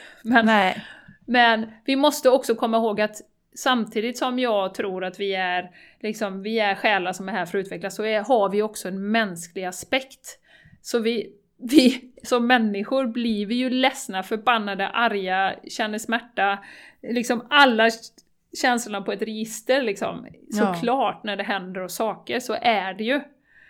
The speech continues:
Speaker 2: Ja.
Speaker 1: Eh, men vi vet ju också att så många som, som är med om traumatiska händelser, som vänder det till något väldigt, väldigt,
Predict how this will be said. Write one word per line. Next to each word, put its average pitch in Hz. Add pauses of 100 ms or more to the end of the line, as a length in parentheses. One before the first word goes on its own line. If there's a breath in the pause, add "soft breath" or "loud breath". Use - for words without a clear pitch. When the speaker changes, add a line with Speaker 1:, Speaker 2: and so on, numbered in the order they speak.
(280 soft breath)
Speaker 2:
Ja. 214
Speaker 1:
Eh, 202 (680)
men 233
vi 240
vet 220
ju 240
också 247
att 202
så 240
många 196
som, 190
som 190 (340)
är 214
med 220
om 226
traumatiska 196
händelser, 190
som 196
vänder 185
det 185
till 185
något 170
väldigt, 196
väldigt, 185